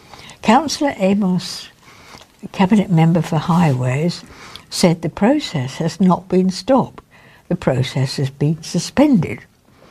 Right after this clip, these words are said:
An option has been put forward to me. I've asked for one or two further options to be explored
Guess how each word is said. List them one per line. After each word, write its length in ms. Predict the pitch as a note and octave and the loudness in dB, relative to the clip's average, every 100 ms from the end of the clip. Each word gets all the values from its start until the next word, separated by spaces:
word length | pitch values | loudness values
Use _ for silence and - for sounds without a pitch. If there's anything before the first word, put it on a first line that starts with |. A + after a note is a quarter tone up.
| - - - - | -20 -20 -20 -2
An 160 | E3+ G#3 | 4 6
option 400 | A3+ - - E4 | 4 0 -8 -4
has 180 | C#4 A#3+ | -4 -6
been 320 | - F3+ G3 | -2 0 0
put 260 | F3+ F#3+ - | -2 -6 -6
forward 520 | D#3 C3 B2+ B2+ D3 - | -6 -4 -6 -10 -10 -2
to 220 | C3+ C3 | 0 0
me. 240 | C#3 G3 - _ _ _ - - | -2 -2 -4 _ _ _ -18 0
I've 200 | F3+ G#3+ | 2 4
asked 420 | G3+ G3+ G3 - | 2 0 -4 -8
for 120 | - F3+ | -4 -2
one 300 | F3+ F#3 C4 | 0 -2 -4
or 140 | A#3+ | -8
two 260 | - D#3 D#3+ | -6 -4 -4
further 460 | - D#3 D#3 D#3+ | -4 -4 -2 -2
options 640 | D3+ - - E3 D#3+ D#3 - | -4 -8 -10 -4 -2 -2 -6
to 120 | - | -4
be 160 | C3 | -2
explored 800 | C3 - - - C#3+ C3+ C3 E3+ | -2 -4 -14 -6 0 0 0 -2